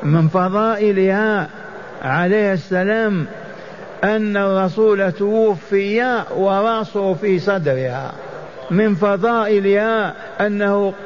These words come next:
دفن في بيتها، قبر في بيتها. تسع فضائل. ومع هذا كيف يستسيغ شخص يدعي الإسلام ويصلي ويصوم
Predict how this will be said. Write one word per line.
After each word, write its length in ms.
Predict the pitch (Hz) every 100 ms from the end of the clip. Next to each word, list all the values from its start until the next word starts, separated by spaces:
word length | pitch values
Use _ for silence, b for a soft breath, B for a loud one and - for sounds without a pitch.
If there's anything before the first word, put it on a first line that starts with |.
| 208 -
دفن 680 | 180 214 262 220 240 220 208
في 320 | 160 214 202
بيتها، 760 | 180 240 240 170 160 147 127 - - - - -
قبر 480 | 175 185 175 175 170
في 240 | 156 175 165
بيتها. 640 | 180 165 151 - 135 - - - -
تسع 420 | 247 233 214 190
فضائل. 720 | 165 190 196 202 190 165 135 120 - - B B B -
ومع 600 | 165 175 180 165 190 202
هذا 200 | 185 180
كيف 420 | 175 233 226 175
يستسيغ 840 | 190 220 190 - 185 - 202 190 147 156 B B -
شخص 380 | 233 185 190 -
يدعي 440 | 214 175 180 180
الإسلام 580 | 190 175 160 185 190 185
ويصلي 540 | 175 160 170 185 180 175
ويصوم 580 | 165 160 214 254 226